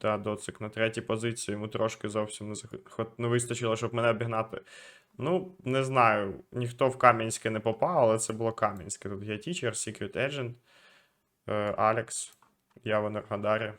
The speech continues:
<laughs> Третій раунд. Шепетівка. Ну, досить схоже було.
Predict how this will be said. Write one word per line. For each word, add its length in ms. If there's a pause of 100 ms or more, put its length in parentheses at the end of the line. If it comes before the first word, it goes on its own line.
(160)
<laughs> 100 (1200)
Третій 360
раунд. 420 (220)
Шепетівка. 880 (680)
Ну, 400
досить 380
схоже 380
було. 440